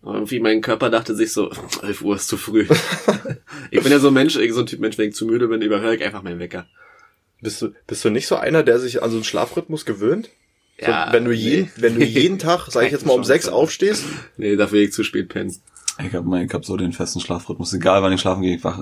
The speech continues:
Speaker 3: immer um acht auf zur Zeit. Zwischen sieben und acht.
Speaker 1: Ja, wenn ich, wenn ich jetzt so um acht Uhr, neun Uhr wache ich auch manchmal auf, denn. Aber
Speaker 3: <laughs> Manchmal.
Speaker 1: <laughs> manchmal.
Speaker 3: Aber du war erst dann zu viel, zu viel Kraftsport.
Speaker 1: Das war erst dann zu viel, ey, wirklich. Der Körper war richtig am Ende gewesen.
Speaker 2: Aber da
Speaker 1: Kraft und Denksport,
Speaker 2: aber
Speaker 1: würde ich
Speaker 2: da
Speaker 1: mal sagen.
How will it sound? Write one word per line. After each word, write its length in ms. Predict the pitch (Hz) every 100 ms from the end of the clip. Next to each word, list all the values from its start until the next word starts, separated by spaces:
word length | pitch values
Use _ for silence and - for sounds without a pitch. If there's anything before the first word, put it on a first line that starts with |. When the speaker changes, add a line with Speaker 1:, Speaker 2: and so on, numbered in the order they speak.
| -
Speaker 3:
immer 200 | 110 98
um 120 | -
acht 200 | 127 -
auf 140 | -
zur 120 | -
Zeit. 220 | - 87 80
Zwischen 320 | - 95 95
sieben 180 | 101 101
und 140 | 92
acht. 260 | 87 78 - - - - -
Speaker 1:
Ja, 180 | 87
wenn 140 | 95 98
ich, 240 | 98 -
wenn 140 | 98 95
ich 100 | 90
jetzt 140 | 82
so 120 | 98
um 200 | 82 98
acht 180 | 73 -
Uhr, 80 | 135
neun 180 | 104 131
Uhr 60 | 139
wache 140 | 151
ich 40 | -
auch 120 | 127
manchmal 280 | 107 101 101
auf, 180 | 98 -
denn. 260 | 90 85 _ _ -
Aber 460 | 95 92 95 87 -
Speaker 3:
<laughs> 40 |
Manchmal. 360 | 98 - - 165
Speaker 1:
<laughs> 40 |
manchmal. 400 | 110 294 240 95 151 170 170 156
Speaker 3:
Aber 160 | 90 95
du 60 |
war 80 | 92
erst 140 | 92 -
dann 140 | 95
zu 100 | -
viel, 240 | 101 92
zu 140 | 85 90
viel 140 | 95
Kraftsport. 540 | - 92 - 90 90 - _
Speaker 1:
Das 120 | - -
war 100 | 107
erst 180 | 107
dann 80 | 107
zu 80 | 110
viel, 180 | 120 110
ey, 100 | 95
wirklich. 240 | 104 98
Der 580 | - - 160 139 - 104
Körper 200 | 120 143
war 120 | 123
richtig 240 | 117 135 110
am 100 | 95
Ende 240 | 90 113
gewesen. 460 | 95 92 90 92 92 _ _ _ _ -
Speaker 2:
Aber 220 | 117 113
da 80 | 113
Speaker 1:
Kraft 220 | - 143
und 180 | 131 117
Denksport, 380 | 127 127 -
Speaker 2:
aber 100 | 120
Speaker 1:
würde 100 | 110 101
ich 40 |
Speaker 2:
da 80 | 87
Speaker 1:
mal 160 | 95
sagen. 320 | 92 92 92